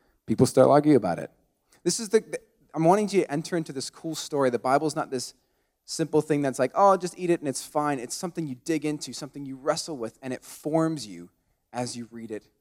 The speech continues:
and as you engage with it. And I hope over the summer, this could be a chance for you to get a fresh start engaging with this book and allowing God and His Spirit to transform you into Jesus.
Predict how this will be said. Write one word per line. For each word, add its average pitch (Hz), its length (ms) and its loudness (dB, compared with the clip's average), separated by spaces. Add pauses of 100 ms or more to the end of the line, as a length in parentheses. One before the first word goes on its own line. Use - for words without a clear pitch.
and 113 100 -16
as 113 280 -10
you 107 100 -14
engage 98 300 -8
with 107 120 -20
it. 107 140 -14
And 113 100 -4
I 110 80 -2
hope 139 500 0 (300)
over 151 260 4
the 139 100 4
summer, 110 540 -6 (360)
this 139 160 -2
could 143 140 -8
be 135 120 2
a 120 40 0
chance 113 420 -8
for - 140 -8
you 135 340 6
to 131 80 4
get 120 120 2
a 101 60 -6
fresh - 380 -6
start 92 340 -4 (400)
engaging 120 800 -2 (300)
with - 220 -8
this - 180 -8
book - 280 -16 (840)
and 117 100 -6
allowing 113 400 -2
God 113 440 0
and 107 200 -16
His 110 100 -10
Spirit - 680 -4 (440)
to - 80 -18
transform 113 720 -6
you 98 140 -10
into 98 260 -16
Jesus. - 560 -16